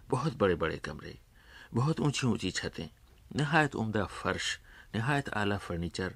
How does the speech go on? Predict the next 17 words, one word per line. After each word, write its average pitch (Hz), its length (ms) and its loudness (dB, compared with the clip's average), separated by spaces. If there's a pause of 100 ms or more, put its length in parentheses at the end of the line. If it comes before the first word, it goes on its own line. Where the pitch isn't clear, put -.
(400)
اور 139 140 6
ہر 165 180 6
چیز 160 440 0
اتنی 156 360 0
صاف 135 420 2
ستھری 120 460 0 (460)
کہ 120 160 8
شیخ 131 540 6
اچانک 120 480 6
آ 98 100 6
جائیں 87 260 2 (380)
تو 104 120 4
انہیں 98 200 2
سب - 360 0
کچھ - 220 -6
تیار 80 400 0
ملے۔ 78 200 -10